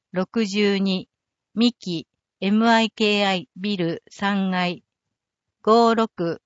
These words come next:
八六八八。青谷地区。南京都病院。中、芦原十一。予約専用電話、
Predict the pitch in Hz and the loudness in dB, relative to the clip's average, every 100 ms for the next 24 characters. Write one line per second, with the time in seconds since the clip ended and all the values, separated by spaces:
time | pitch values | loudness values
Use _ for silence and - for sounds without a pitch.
0 | _ - 196 240 233 233 - 185 160 - | _ -8 -6 -2 0 0 0 -4 -4 -4
1 | 196 170 185 - 143 - _ _ _ _ | -4 -4 -6 -8 -12 -14 _ _ _ _
2 | _ _ _ _ _ _ _ _ - 202 | _ _ _ _ _ _ _ _ -2 2
3 | 240 247 240 233 233 - - - 165 - | 2 2 0 0 0 -4 -10 -6 -8 -8
4 | _ _ _ _ _ _ _ _ _ _ | _ _ _ _ _ _ _ _ _ _
5 | 196 214 233 247 247 - 240 233 226 220 | 0 4 4 4 2 2 0 2 0 0
6 | 220 208 185 160 151 - - _ _ _ | 2 2 2 0 -4 -8 -16 _ _ _
7 | _ _ - 214 - 185 175 - _ 196 | _ _ -4 -2 0 0 0 -2 _ -8
8 | 190 233 208 202 160 160 - 151 190 196 | -4 -4 -2 -2 -2 -4 -8 -8 -4 -2
9 | 196 185 - 180 170 - _ _ _ _ | -2 -6 -10 -10 -10 -14 _ _ _ _
10 | _ 202 202 220 240 - - 233 226 220 | _ -6 2 2 2 -2 -2 0 2 2
11 | 214 214 208 208 170 156 151 | 0 -2 -2 -2 -2 -4 -6